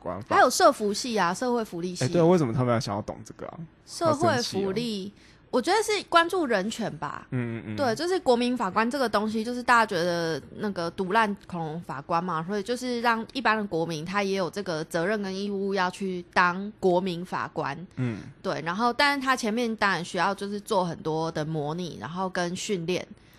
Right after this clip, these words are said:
Speaker 1: 嗯，嗯，嗯。
Speaker 2: 都包括一般的职业法官有没有办法跟更一般的庶民的国民法官合作。
Speaker 1: 呃，哎，我刚才为了要讲，因为我们，我知道刚才我们接下来要讲国民法官，我刚才还特别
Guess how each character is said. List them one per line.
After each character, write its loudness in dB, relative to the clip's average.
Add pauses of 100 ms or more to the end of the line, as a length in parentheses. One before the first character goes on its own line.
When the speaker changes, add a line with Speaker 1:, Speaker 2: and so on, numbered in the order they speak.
Speaker 1:
嗯， 2
嗯， 4
嗯。 4
Speaker 2:
都 4
包 8
括 8
一 0
般 4
的 0
职 -4
业 4
法 -6
官 -2
有 -2
没 -6
有 -4
办 -4
法 -8
跟 -6 (600)
更 8
一 2
般 2
的 0
庶 0
民 -4
的 -6
国 -2
民 -6
法 -10
官 -4
合 -6
作。 -8 (140)
Speaker 1:
呃， -6 (240)
哎， 8
我 10
刚 4
才 6
为 10
了 12
要 10
讲， 2
因 0
为 6
我 6
们， 0
我 2
知 0
道 8
刚 2
才 -8 (160)
我 2
们 2
接 6
下 6
来 10
要 8
讲 0
国 -4
民 -8
法 -6
官， -6 (160)
我 -2
刚 2
才 4
还 2
特 2
别 -8